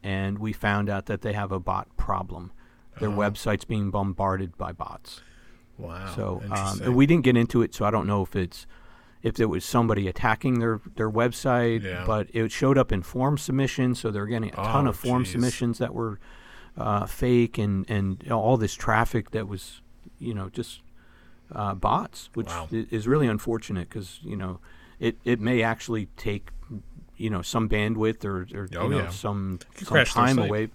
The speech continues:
Speaker 1: Yeah, sure.
Speaker 2: Yeah.
Speaker 1: Yeah.
Speaker 2: Yeah. And that, you, you saw a lot of that, you know, going back, like, ten years, that you would see that happening more frequently. And actually, um, there was a,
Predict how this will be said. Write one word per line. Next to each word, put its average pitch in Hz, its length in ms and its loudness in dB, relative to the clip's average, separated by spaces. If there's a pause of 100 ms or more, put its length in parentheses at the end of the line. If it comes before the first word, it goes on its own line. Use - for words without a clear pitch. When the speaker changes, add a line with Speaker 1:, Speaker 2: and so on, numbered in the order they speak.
Speaker 1:
Yeah, 131 260 -2
sure. 175 340 -6 (320)
Speaker 2:
Yeah. 113 140 -4 (720)
Speaker 1:
Yeah. 120 100 -10 (300)
Speaker 2:
Yeah. 101 300 -2 (340)
And 110 100 -2
that, 123 160 2 (160)
you, 131 260 -4 (560)
you 156 100 -2
saw 190 220 6
a 165 40 10
lot 107 240 4
of 104 140 -4
that, 92 320 -2 (420)
you 107 120 -8
know, 92 120 -8
going 92 260 -8
back, 85 340 -6
like, 82 160 -12
ten 90 240 -10
years, 82 380 -10
that 95 160 -10
you 95 120 -10
would 92 160 -10
see - 220 -6
that 85 260 -8 (100)
happening 90 440 -8
more 85 160 -10
frequently. 85 480 -12
And 101 160 -8
actually, 98 440 -8 (640)
um, 90 840 -8 (720)
there 98 140 -8
was 90 160 -10
a, 80 220 -10